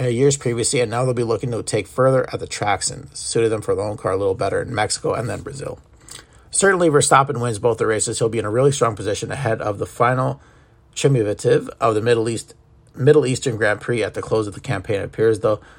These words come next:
Marco Fields' brace of race in the final five will secure the Dutchman's maiden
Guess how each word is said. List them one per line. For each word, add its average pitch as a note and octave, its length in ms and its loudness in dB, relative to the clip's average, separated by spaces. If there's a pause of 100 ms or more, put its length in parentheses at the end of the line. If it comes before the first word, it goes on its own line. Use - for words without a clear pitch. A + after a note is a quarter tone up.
(180)
Marco A#2 300 2
Fields' G#2+ 260 -2
brace C3+ 360 0
of C#3+ 140 0
race G2+ 280 0
in A#2 80 -12
the A2 80 -12
final B2 320 -2
five G2 380 -6
will - 80 -18
secure - 340 -6
the C3 80 -6
Dutchman's B2 540 -2
maiden C#3+ 480 4